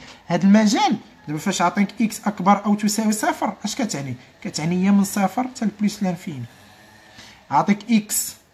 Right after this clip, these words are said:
صغير من صفر، هذه كتسمى على اليسار، هذا راه يمين وهذا يسار، حيت صفر هادشي اللي جا، جا اليمين ديالو،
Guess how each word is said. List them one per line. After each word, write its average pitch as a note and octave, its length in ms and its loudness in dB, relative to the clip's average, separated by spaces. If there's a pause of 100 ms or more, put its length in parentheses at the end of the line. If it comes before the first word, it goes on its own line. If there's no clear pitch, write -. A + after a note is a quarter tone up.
(240)
صغير E3+ 280 0
من G3 100 4
صفر، B3 460 -2 (320)
هذه D3+ 160 -8
كتسمى F#3 360 0
على A3+ 180 4
اليسار، B2+ 360 -2
هذا C3 200 -6
راه D3+ 80 -4
يمين D3+ 600 -2 (1300)
وهذا D#3 540 2 (1500)
يسار، D#3+ 460 -6 (800)
حيت D#3 240 -4
صفر C4 420 2
هادشي E3+ 240 -4
اللي F3+ 100 -2
جا، C4 260 0 (300)
جا D#3+ 120 -2
اليمين A3 380 2
ديالو، A2+ 340 -4